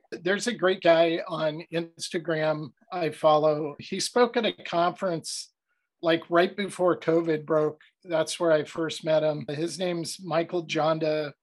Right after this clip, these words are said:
Speaker 2: but he just, I think this was yesterday,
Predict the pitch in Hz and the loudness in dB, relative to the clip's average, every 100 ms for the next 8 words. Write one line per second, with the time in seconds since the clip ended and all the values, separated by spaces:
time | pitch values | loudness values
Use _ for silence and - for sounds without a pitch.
0 | _ - 156 156 156 - 208 202 220 190 | _ -4 0 0 -4 -8 -6 -4 -2 -4
1 | - - _ - - 165 - 269 - 330 | -6 -10 _ -18 -10 -10 -6 -6 -4 -2
2 | 175 135 131 143 143 - 151 135 131 131 | -2 -4 0 0 0 -2 -4 -4 -6 -8